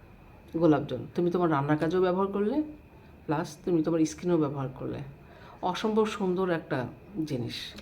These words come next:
আর আমরা এই ছোটোখাটো জিনিসগুলি আসলে জানি না, যে কারণে আমরা অনেক টাকা নষ্ট করি। তো আজকের ভিডিও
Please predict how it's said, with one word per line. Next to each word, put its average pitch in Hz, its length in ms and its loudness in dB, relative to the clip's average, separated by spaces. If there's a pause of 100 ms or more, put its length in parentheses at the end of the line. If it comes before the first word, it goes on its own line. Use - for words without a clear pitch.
(440)
আর 139 260 0
আমরা 196 380 6
এই 196 320 6
ছোটোখাটো 208 580 2
জিনিসগুলি 175 460 4
আসলে 160 280 0
জানি 156 280 4
না, 147 140 6
যে 151 180 0
কারণে 151 220 4
আমরা 147 180 -2
অনেক 160 300 4
টাকা 170 220 0
নষ্ট 156 340 -2
করি। 131 180 -6 (420)
তো 208 140 4
আজকের 208 360 2
ভিডিও 233 360 4